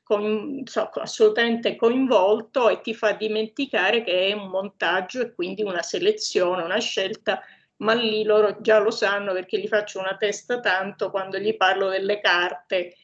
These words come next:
perché purtroppo, diciamoci, la geografia a scuola non si studia mai bene, quindi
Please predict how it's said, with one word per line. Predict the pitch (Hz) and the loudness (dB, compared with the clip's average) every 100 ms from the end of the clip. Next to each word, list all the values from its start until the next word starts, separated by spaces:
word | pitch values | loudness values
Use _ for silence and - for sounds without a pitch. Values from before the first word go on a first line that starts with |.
| _ _ _ | _ _ _
perché | - 202 - 214 196 - _ | -4 -4 0 0 0 -4 _
purtroppo, | 233 233 - 185 185 180 185 | -6 -6 -2 0 0 0 -4
diciamoci, | 175 175 220 196 170 - 165 165 | -6 0 0 0 -4 -8 -8 -4
la | - 208 | -2 0
geografia | 208 208 220 233 - 202 196 180 - | 0 4 4 4 -2 -2 0 -2 -4
a | |
scuola | 220 - 202 190 180 - - | -8 -4 0 2 0 -2 -4
non | 220 220 | -2 -2
si | 220 | -4
studia | 196 - 220 196 190 | -8 0 2 4 4
mai | 220 214 | 4 2
bene, | 202 247 214 190 190 - | 2 2 2 0 -4 -6
quindi | 254 240 226 226 214 180 170 | -6 -2 -2 0 0 0 -2